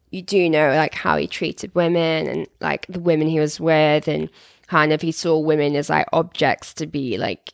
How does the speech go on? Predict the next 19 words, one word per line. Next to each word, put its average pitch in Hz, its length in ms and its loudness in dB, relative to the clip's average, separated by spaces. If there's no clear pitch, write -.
used, 143 840 -6
kind 165 400 2
of, 180 680 2
which 165 300 -4
I 143 320 2
<laughs> 156 180 0
definitely 196 540 2
don't 170 240 -2
agree 180 400 -2
with. 165 400 -6
Yeah, 170 340 4
sorry, 196 280 4
I've 220 200 4
just 349 180 -2
had 339 160 0
to 254 100 -6
readjust 180 680 0
because, 190 340 -2
um, 170 360 0